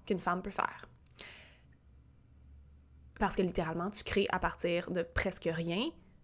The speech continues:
un whole fucking human. <laughs> Mais c'est aussi l'énergie de créer sa vie, de créer des fondations pour sa vie, de créer sa maison,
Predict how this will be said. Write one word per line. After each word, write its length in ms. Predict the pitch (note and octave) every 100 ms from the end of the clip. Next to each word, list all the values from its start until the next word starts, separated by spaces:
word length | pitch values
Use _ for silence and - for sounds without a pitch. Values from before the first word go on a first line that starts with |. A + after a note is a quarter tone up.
| - -
un 200 | G3 F#3 -
whole 340 | G3+ G3 G#3 - - - - -
fucking 320 | F3 - E3 E3+
human. 260 | - - C4 - - - - - -
<laughs> 720 | - - - - - - -
Mais 380 | A3 A3+ D4+ C#4+
c'est 160 | - A3+
aussi 200 | - D4
l'énergie 400 | A#3+ G#3 A3+ A#3
de 100 | A3
créer 480 | - - G#3+ A#3
sa 220 | A#3+ E3+ E3+
vie, 300 | F3+ C#4 - - - - -
de 120 | G#3+
créer 260 | G#3+ A#3 G#3+
des 80 |
fondations 500 | G#3 G#3 F#3 - C4+
pour 120 | C4 -
sa 160 | A3+
vie, 100 | A3+
de 80 | A3
créer 300 | G#3 - G3+
sa 180 | F#3 F3
maison, 460 | F3 F3 F#3+ C4+